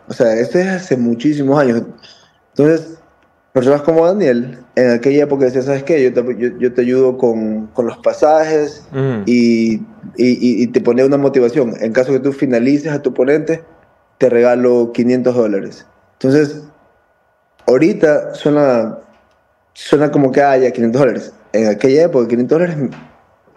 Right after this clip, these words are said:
Speaker 1: hacía que ese viaje sea posible, hacía que,
Speaker 2: Lógico.
Speaker 1: que yo pueda salir del país,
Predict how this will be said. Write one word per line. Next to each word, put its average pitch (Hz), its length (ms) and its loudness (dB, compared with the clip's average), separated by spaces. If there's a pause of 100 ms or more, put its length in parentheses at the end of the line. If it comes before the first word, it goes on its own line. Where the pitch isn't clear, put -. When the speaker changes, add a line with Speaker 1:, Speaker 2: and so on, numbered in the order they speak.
(180)
Speaker 1:
hacía 147 320 0
que 156 80 -2
ese 156 200 0
viaje 147 400 2
sea 143 160 -2
posible, 104 420 -2
hacía 131 180 0
que, 135 180 2
Speaker 2:
Lógico. - 200 -8
Speaker 1:
que 120 120 2
yo 131 200 0
pueda 151 520 0
salir 123 300 0
del 165 140 0
país, 156 380 0